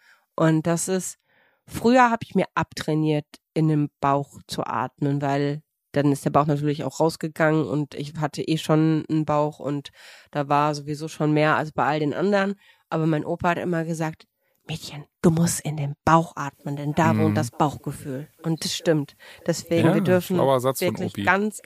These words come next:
Speaker 1: ja, voll. Wir dürfen ganz, ganz, da war auch was Krasses. Apropos Opa, mein, mein Opa,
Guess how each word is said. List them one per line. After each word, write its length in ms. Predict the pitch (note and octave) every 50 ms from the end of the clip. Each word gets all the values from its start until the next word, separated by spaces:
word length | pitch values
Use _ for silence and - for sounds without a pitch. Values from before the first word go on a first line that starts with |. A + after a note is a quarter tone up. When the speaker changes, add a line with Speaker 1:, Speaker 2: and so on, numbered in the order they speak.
| - -
Speaker 1:
ja, 320 | E3 D#3+ E3+ G#3 G#3 F3 -
voll. 380 | - - F3+ F3+ F3+ F3 D3+ - _ _ - - - - _ _
Wir 120 | _ E3+ E3
dürfen 280 | E3 F#3 F3 - F#3+ E3+
ganz, 280 | - F3 F#3 A3 -
ganz, 220 | - G3+ F#3 F3+ - - - - - - _ _
da 160 | - F3+ F3+ E3
war 200 | F#3 F3 - -
auch 140 | D3+ -
was 140 | F#3 F3+ -
Krasses. 420 | - - D3 D3+ - - D#3 - - - - - _ _ _ _
Apropos 400 | E3+ E3 - E3+ D3+ - - -
Opa, 260 | - E3+ - G#3+ G#3 - _ _ _ _ _
mein, 720 | E3+ F3 E3+ E3+ E3 E3 D#3+ D#3+ D#3+ E3 E3 E3 D#3 D3+ E3
mein 160 | D#3+ D#3 D3
Opa, 460 | - F3 - - A3 A3 A3+ A#3+ A#3+